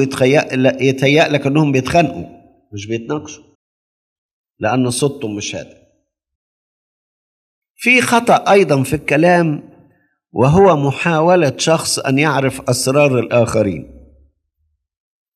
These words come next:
يقابلك يقول لك: "هي عملت إيه في الموضوع الفلاني؟ وقابلت مين؟ وكلمت مين؟ وقال لك إيه؟ وقلت له إيه؟"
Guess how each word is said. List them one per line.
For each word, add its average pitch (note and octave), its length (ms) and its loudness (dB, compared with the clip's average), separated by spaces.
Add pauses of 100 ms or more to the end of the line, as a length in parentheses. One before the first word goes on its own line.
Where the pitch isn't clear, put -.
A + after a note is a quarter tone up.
(800)
يقابلك D3+ 440 2
يقول D3+ 160 4
لك: C#3+ 180 0
"هي D3 180 4
عملت C#3 340 0
إيه D#3 100 0
في - 100 -8
الموضوع A#2 360 0
الفلاني؟ G2 720 -8
وقابلت B2+ 500 -2
مين؟ A2+ 300 0
وكلمت G#2 560 -6
مين؟ G#2 260 -4
وقال C#3 300 0
لك A#2+ 160 0
إيه؟ B2+ 180 0
وقلت - 340 -6
له A#2 240 -4
إيه؟" - 420 -4